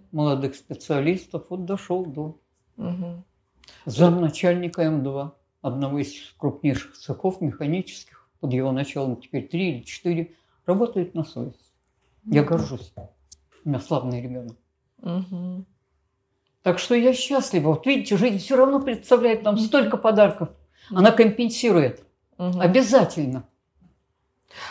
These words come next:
Speaker 2: Алла Васильевна, а мы как-то перескочили. А у вас-то, э, кроме школьного, ещё есть какое-то образование? Или вы как-то
Speaker 1: Я
Speaker 2: уже в процессе?
Speaker 1: пединститут. Я вообще пошла на завод, чтобы кусок хлеба зарабатывать. Я принесла, когда первые
Speaker 2: А.
Speaker 1: двадцать рублей заработанные,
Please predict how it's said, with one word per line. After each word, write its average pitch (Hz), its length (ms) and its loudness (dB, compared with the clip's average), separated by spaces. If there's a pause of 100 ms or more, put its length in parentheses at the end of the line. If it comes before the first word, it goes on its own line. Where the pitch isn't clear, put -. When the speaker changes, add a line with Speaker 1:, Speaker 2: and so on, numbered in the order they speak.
(160)
Speaker 2:
Алла 196 180 4
Васильевна, 170 460 -2
а 165 80 -6
мы 190 100 -2
как-то 214 240 -4
перескочили. 208 640 -4
А 156 180 -2
у 180 60 2
вас-то, 165 960 -2
э, - 60 -14
кроме 185 240 2
школьного, 160 480 0
ещё 160 240 -4
есть 233 220 -4
какое-то 143 360 -10
образование? 143 800 -12
Или 165 220 -4
вы 165 160 -4
как-то 165 340 0
Speaker 1:
Я 226 100 8
Speaker 2:
уже 277 160 4
в 269 140 0
процессе? 196 320 4
Speaker 1:
пединститут. 196 320 2
Я 185 220 4
вообще 277 280 4
пошла 247 360 -4
на 247 120 -4
завод, 233 440 2
чтобы - 320 -4
кусок 214 340 -2
хлеба 202 260 0
зарабатывать. 156 500 2
Я 170 60 4
принесла, 185 380 -2
когда 170 220 0
первые 143 400 2
Speaker 2:
А. - 20 -4
Speaker 1:
двадцать 165 320 0
рублей 185 280 4
заработанные, 147 760 2